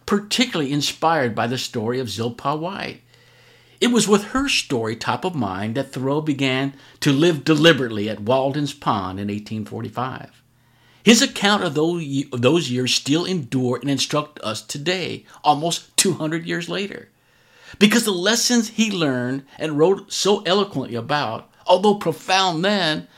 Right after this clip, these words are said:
I would argue, are even more profound and applicable now. Here are my five core lessons from Thoreau's solitary experiment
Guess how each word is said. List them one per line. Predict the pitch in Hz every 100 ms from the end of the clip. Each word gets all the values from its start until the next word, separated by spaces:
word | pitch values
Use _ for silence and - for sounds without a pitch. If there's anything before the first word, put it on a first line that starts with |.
| - -
I | 160
would | 208 214 -
argue, | 135 127 160 190 - -
are | 202 208
even | 214 208 220
more | 190 175 190
profound | - 208 - 107 107 151 160
and | 170
applicable | 185 - 165 185 202
now. | 208 247 262 - - - - - _ _ _ _ -
Here | - 233 240
are | 170 165
my | 156 123 117
five | - - 175 180 196 196 -
core | 175 175 180
lessons | 165 117 110 95 98 - - -
from | 139 127
Thoreau's | 127 120 139 143 143 - -
solitary | - - 151 151 160 156 139 147
experiment | 151 - 120 101 76 69 -